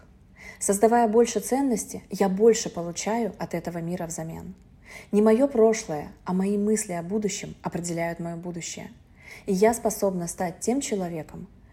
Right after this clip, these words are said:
каким только захочу». Конечно, это пара упражнений, капля в море того практического материала, который получают студенты моей школы трансформационного коучинга. И не просто получают, а отрабатывают каждый инструмент вместе со своими единомышленниками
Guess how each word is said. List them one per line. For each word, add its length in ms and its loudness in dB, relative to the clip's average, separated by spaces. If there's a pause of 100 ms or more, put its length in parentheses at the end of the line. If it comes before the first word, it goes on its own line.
(100)
каким 300 -8
только 280 -6
захочу». 480 -12 (720)
Конечно, 380 4
это 180 0
пара 220 4
упражнений, 600 2
капля 400 0
в 80 -2
море 300 2
того 240 0
практического 580 -4
материала, 600 0 (280)
который 280 4
получают 500 0
студенты 460 -2
моей 220 -4
школы 340 0
трансформационного 800 -6
коучинга. 560 -10 (500)
И 60 0
не 100 6
просто 320 0
получают, 640 -2
а 120 0
отрабатывают 720 0
каждый 340 0
инструмент 640 -4 (240)
вместе 480 0
со 100 -4
своими 340 0
единомышленниками 920 -4